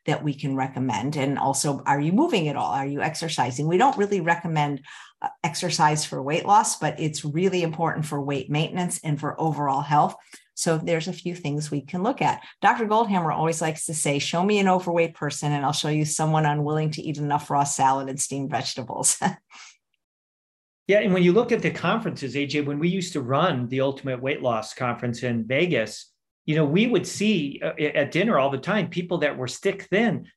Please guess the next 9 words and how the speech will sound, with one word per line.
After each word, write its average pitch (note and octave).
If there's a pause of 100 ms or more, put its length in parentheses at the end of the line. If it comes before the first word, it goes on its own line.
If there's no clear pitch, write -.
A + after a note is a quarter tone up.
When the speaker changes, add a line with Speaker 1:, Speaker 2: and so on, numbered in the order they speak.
Speaker 2:
just F3
eating D#3
mounds F3
and C3+
mounds D#3
and B2
mounds D3
of A2+
food. A3